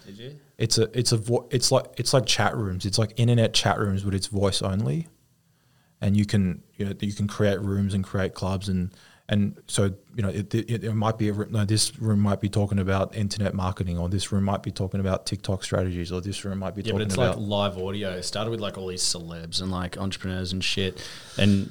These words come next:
Speaker 3: you can, they can't be recorded. They're not kept on file or whatever.
Speaker 2: Yeah.
Speaker 3: So you can just go into these rooms, search whatever, and just start listening, and it'll be playing, like, Oprah's on it, like, spitting fucking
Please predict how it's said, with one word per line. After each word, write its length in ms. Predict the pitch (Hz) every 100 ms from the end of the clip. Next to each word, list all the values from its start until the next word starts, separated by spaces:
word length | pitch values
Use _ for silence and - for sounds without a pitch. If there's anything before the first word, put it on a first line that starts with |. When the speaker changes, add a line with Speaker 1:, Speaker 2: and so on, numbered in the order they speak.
| -
Speaker 3:
you 120 | 107
can, 220 | 101 - -
they 160 | 95
can't 240 | - 110 104
be 140 | 101
recorded. 640 | 95 - 98 95 95 95
They're 100 | 92
not 180 | 92 95
kept 200 | - 98
on 140 | 85 87
file 360 | - 87 87
or 60 | 87
whatever. 200 | 87 92
Speaker 2:
Yeah. 60 | 92
Speaker 3:
So 140 | -
you 60 | 98
can 160 | 110
just 220 | 104 101 -
go 180 | 95
into 180 | 95 104
these 280 | 98 95 87
rooms, 280 | 92 90 90
search 280 | 98 90 -
whatever, 420 | 92 92 90 85 - - -
and 120 | 104
just 100 | 98
start 220 | - 92 90
listening, 460 | 92 - 95 90
and 80 | 87
it'll 180 | 87 90
be 140 | 92
playing, 180 | - 110
like, 160 | 87 85
Oprah's 440 | 98 101 - 92 90
on 140 | 90
it, 160 | 92 92
like, 240 | 85 87
spitting 540 | - - 92 - 95 95
fucking 500 | - 92 98 95